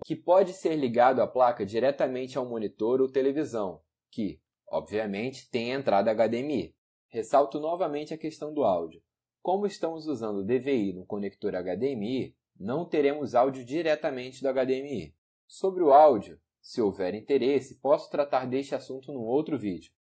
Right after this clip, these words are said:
Mas como prefiro apenas usar esse projeto para aproveitar um pouco do interpretador basic e não necessariamente jogar, preferi não colocar este periférico na placa. Em suma, usei apenas a própria Raspberry Pi Pico,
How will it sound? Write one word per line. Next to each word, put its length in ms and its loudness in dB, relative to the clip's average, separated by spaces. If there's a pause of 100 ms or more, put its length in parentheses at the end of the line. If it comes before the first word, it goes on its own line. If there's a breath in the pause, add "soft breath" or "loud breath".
(120)
Mas 180 -8
como 240 0
prefiro 440 2
apenas 420 0
usar 260 2
esse 160 -4
projeto 520 -2
para 200 2
aproveitar 600 0
um 80 -8
pouco 340 -4
do 80 -2
interpretador 720 -2
basic 540 0 (160)
e 100 -6
não 180 4
necessariamente 880 0
jogar, 540 0 (420)
preferi 460 2
não 180 -2
colocar 460 4
este 220 0
periférico 560 0
na 100 -4
placa. 420 -2 (200)
Em 120 -10
suma, 480 -4 (360)
usei 320 0
apenas 420 4
a 80 4
própria 380 2
Raspberry 360 0
Pi 240 4
Pico, 400 -8